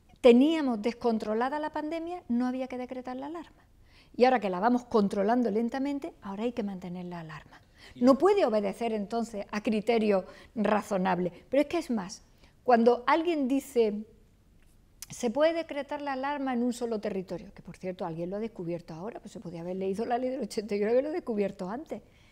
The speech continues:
Pero es que es más, alguien dice, "Se puede decretar la alarma en un territorio", lo puede pedir un presidente o una presidenta autonómico.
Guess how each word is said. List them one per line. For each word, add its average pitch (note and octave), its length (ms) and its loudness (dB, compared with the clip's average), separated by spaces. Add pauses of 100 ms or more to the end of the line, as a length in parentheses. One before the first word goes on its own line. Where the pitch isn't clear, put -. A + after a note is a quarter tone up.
(140)
Pero D#4+ 100 -6
es E4 40 -14
que F4+ 100 -2
es D4 60 -4
más, G3+ 200 -4 (420)
alguien A#3+ 380 4
dice, F#3 360 -4 (140)
"Se C#4+ 220 0
puede F#4 220 -2
decretar D#4+ 360 -6
la D#4 120 -6
alarma D#4 200 -6
en C#4+ 40 -6
un B3+ 60 -4
territorio", G#3+ 380 -4
lo G#3 240 0
puede F#4+ 280 -4
pedir D#4+ 300 -6
un C#4+ 80 -6
presidente C4+ 460 -8
o - 20 -4
una B3+ 120 -4
presidenta A3 600 -4
autonómico. F3 840 -6